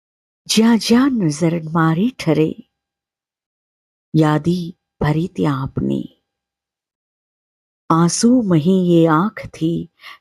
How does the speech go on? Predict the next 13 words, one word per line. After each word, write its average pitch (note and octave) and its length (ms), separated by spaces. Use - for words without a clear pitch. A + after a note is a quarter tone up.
યાદી D#3 800
જરે E3+ 240
છે D#3+ 340
આપની. C#3+ 720
માશુકોના A#3 1120
ગાલની G#3+ 800
લાલી G3+ 480
મહી G3+ 420
લાલી F#3+ 640
અને A#3 440
જ્યાં E3 400
જ્યાં A#3+ 340
ચમન, D#3 580